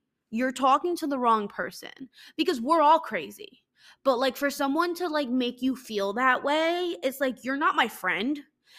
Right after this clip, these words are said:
And listen, like, we all have our moments. I'm not saying you need to sugarcoat people or, like, not call them out, but, like, you, you, there's a difference, and you know what I'm talking about, or that you know the feeling. So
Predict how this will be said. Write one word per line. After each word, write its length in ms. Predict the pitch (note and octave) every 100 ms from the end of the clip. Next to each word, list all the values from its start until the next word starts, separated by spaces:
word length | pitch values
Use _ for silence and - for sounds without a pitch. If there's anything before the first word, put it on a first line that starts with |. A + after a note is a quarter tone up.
| - -
And 120 | F#4
listen, 260 | B4+ - E4+
like, 140 | C4
we 120 | E4+
all 240 | D#4 F#4 F#4+
have 200 | F4+ D#4
our 100 | C#4
moments. 480 | B3 C4+ G#3 G3
I'm 120 | A3+ C4+
not 200 | E4 -
saying 380 | C4+ C#4 B3+
you 80 | A#3+
need 180 | A#3 A3
to 60 | -
sugarcoat 520 | A#3+ A#3 A#3 A#3+ A3
people 280 | A#3+ A3 A3
or, 80 |
like, 200 | G#3+ G3
not 220 | G#3+ G3+ -
call 240 | A3 G3+
them 160 | F#3+ F#3
out, 520 | F#3 F#3 F#3+ B3 C4 - - - -
but, 220 | A3+ -
like, 220 | A3+ G3+ - _ A3
you, 200 | A3 - G#3 F#3 _
you, 280 | B3 C4+ G3
there's 200 | C4+ C4
a 60 | B3+
difference, 640 | G#3 G3+ - C2+ - - -
and 200 | A3+ A#3
you 120 | A#3
know 320 | A3 G3 -
what 180 | G3 F#3
I'm 100 | G3
talking 400 | - - - -
about, 240 | - A1+ - _ _ _ _ _
or 120 | A#3 A#3
that 200 | A3 G#3
you 120 | A#3
know 140 | A3+
the 100 | A3
feeling. 640 | A3 - G#3+ D3+ G2+ - - _ _ _
So 800 | - - A3+ G#3 G3+ G3+ G3 F#3+